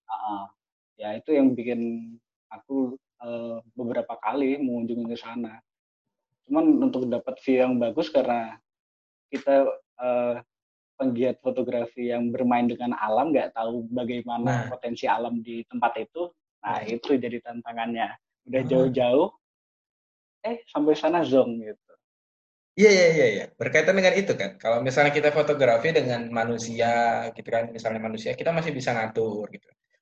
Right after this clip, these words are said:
Speaker 2: Kalau sama gedung gitu kan dia tetap gitu. Cuman kalau dengan alam ini,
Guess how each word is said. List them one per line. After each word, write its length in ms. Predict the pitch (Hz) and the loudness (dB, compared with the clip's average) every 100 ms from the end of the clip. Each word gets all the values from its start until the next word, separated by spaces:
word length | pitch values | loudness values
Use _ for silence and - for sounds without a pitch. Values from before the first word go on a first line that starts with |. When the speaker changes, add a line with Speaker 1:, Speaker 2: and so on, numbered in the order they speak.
| _ | _
Speaker 2:
Kalau 160 | 117 117 | 0 0
sama 240 | 117 113 | 0 -2
gedung 680 | 117 113 135 135 139 139 139 | -2 0 2 2 2 0 0
gitu 120 | 139 | -2
kan 180 | 139 156 | 0 2
dia 160 | 143 147 | 6 4
tetap 600 | - 120 113 113 113 - | 6 6 10 8 6 -4
gitu. 80 | - - _ - | -10 -10 _ -2
Cuman 160 | 202 | 0
kalau 300 | 233 170 147 | 4 4 4
dengan 260 | 127 127 123 | 2 0 0
alam 320 | 123 120 117 120 | -2 0 0 -2
ini, 340 | 113 139 208 | -6 -4 -6